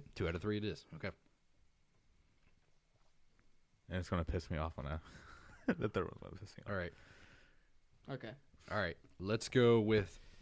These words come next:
Speaker 1: Larry's first.
Speaker 2: I did.
Speaker 3: Fuck.
Speaker 1: No, no, no. Hold on, hold on. If you were done, that's it. No
Speaker 3: Damn
Speaker 1: more
Speaker 3: it.
Speaker 1: writing. No more
Speaker 3: Damn
Speaker 1: writing.
Speaker 3: it,
Speaker 1: No
Speaker 3: no.
Speaker 1: more writing. You said you were
Speaker 3: Please.
Speaker 1: done. No. No, please.
Speaker 3: Okay.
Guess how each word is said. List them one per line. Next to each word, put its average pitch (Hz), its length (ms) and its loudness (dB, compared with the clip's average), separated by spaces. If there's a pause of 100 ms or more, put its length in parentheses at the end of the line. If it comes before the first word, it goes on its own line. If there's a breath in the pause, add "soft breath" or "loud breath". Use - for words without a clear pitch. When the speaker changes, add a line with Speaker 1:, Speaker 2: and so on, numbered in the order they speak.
Speaker 1:
Larry's 110 360 4
first. - 380 -6 (300)
Speaker 2:
I 104 80 2
did. 107 200 6 (140)
Speaker 3:
Fuck. - 100 -8 (760)
Speaker 1:
No, 107 100 2
no, 143 120 4
no. 143 100 2
Hold 131 160 4
on, 147 80 6
hold 165 140 4
on. 156 100 -2 (120)
If 117 120 -2
you 151 60 4
were 156 60 4
done, 156 220 8
that's 143 160 6
it. 165 220 4 (100)
No 107 120 6
Speaker 3:
Damn 269 180 12
Speaker 1:
more - 40 12
Speaker 3:
it. 156 60 12
Speaker 1:
writing. 110 240 10
No 110 140 4
more 220 160 10
Speaker 3:
Damn 370 240 12
Speaker 1:
writing. 359 160 12
Speaker 3:
it, - 40 2
Speaker 1:
No 370 120 12
Speaker 3:
no. 247 80 12
Speaker 1:
more 277 120 10
writing. 101 380 10
You 349 140 6
said 147 160 10
you 151 80 12
were 156 100 12
Speaker 3:
Please. 131 40 6
Speaker 1:
done. 131 260 12
No. 156 180 8 (240)
No, 151 140 6
please. 151 260 4 (220)
Speaker 3:
Okay. 113 260 -8